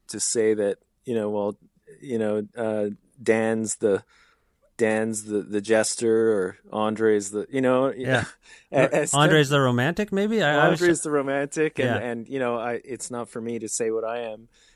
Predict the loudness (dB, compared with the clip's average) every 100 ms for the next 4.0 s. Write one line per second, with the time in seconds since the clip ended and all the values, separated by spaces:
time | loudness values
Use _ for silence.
0 | _ -6 -2 -2 -4 -6 _ -6 -2 0
1 | -2 2 4 6 6 6 2 -2 -8 -16
2 | -14 -2 0 0 0 0 0 -2 -4 -6
3 | -10 -8 -2 -2 -2 -6 -4 -2 0 -2